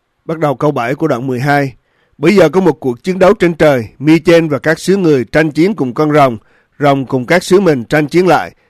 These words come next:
song chúng nó không thắng và chẳng còn thấy nơi chúng nó ở trên trời nữa. Con rồng lớn đó bị quăng xuống, tức là con rắn ngày xưa gọi là ma quỷ và Satan, dỗ dành cả thiên hạ. Nó đã bị quăng xuống đất và các sứ nó cũng bị quăng xuống với nó.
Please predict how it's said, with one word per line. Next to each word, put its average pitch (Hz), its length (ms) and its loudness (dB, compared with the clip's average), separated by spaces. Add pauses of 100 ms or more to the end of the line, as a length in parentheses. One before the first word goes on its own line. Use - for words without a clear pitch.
(140)
song 156 240 -2
chúng 175 180 0
nó 180 120 2
không 160 280 -2
thắng 165 380 -2
và 123 140 -8
chẳng 117 220 -6
còn 127 240 0
thấy 143 180 -4
nơi 156 200 2
chúng 160 220 -2
nó 160 160 2
ở 143 180 0
trên 143 220 -2
trời 123 180 -2
nữa. 110 320 -6 (500)
Con 160 200 2
rồng 143 140 0
lớn 160 220 2
đó 170 200 4
bị 131 220 -4
quăng 156 240 -2
xuống, 180 300 2 (100)
tức 202 140 -2
là 123 120 2
con 143 220 -2
rắn 175 180 0
ngày 127 180 -2
xưa 151 460 0
gọi 120 160 -4
là 123 160 -2
ma 135 220 -2
quỷ 120 320 -6
và 135 200 -4
Satan, 139 460 -2 (380)
dỗ 120 180 -4
dành 139 240 -2
cả 117 160 -8
thiên 147 220 -2
hạ. 110 240 -6 (400)
Nó 156 160 0
đã 170 100 0
bị 113 180 -6
quăng 151 220 -2
xuống 165 220 -4
đất 190 180 0 (260)
và 113 120 -8
các 147 220 -4
sứ 160 160 0
nó 156 220 0
cũng 131 240 -10
bị 110 100 -8
quăng 127 240 -8
xuống 135 260 -6
với 139 140 -4
nó. 135 280 -4